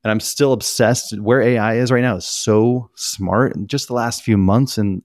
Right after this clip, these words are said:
October right now, like, this month is gonna be a huge breakthrough in A I.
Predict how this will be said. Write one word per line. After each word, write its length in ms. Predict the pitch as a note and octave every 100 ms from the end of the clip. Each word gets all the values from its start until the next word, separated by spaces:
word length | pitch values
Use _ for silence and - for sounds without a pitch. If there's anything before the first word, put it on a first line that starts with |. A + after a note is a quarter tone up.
| -
October 440 | A2+ - B2 C3+
right 140 | D#3+ D#3
now, 100 | C#3+
like, 120 | G#2
this 200 | A#2 -
month 240 | C#3+ C#3+
is 80 | G#2+
gonna 160 | A#2+ G#2+
be 280 | G2 G2 - _ _ _ -
a 80 | G#2+
huge 400 | - F#3 D#3+ G#2+
breakthrough 520 | G#2+ F#2 - G2+ F#2+
in 140 | F#2+
A 160 | F#2+ F2+
I. 280 | F2 F#2